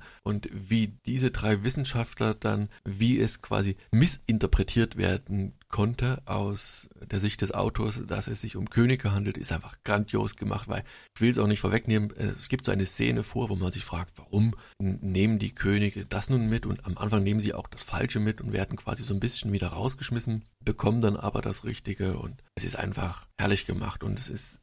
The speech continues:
gut durchdacht und es ist so ein, ein, ein, ein Bildwitz, der wirklich fast immer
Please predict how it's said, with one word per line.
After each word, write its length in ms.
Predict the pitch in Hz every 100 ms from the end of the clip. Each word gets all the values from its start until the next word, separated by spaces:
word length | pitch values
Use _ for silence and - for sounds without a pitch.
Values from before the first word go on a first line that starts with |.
| _
gut 220 | 127 143 135
durchdacht 560 | 101 - 120 135 -
und 80 | 101
es 120 | 98
ist 140 | 113 -
so 120 | 107
ein, 200 | 107 98
ein, 240 | 101 98 -
ein, 180 | 101 -
ein 180 | 95
Bildwitz, 720 | 87 113 135 135 113 - -
der 260 | - 98 98 - -
wirklich 460 | 110 120 110 - _ -
fast 300 | 120 - -
immer 440 | 120 117 107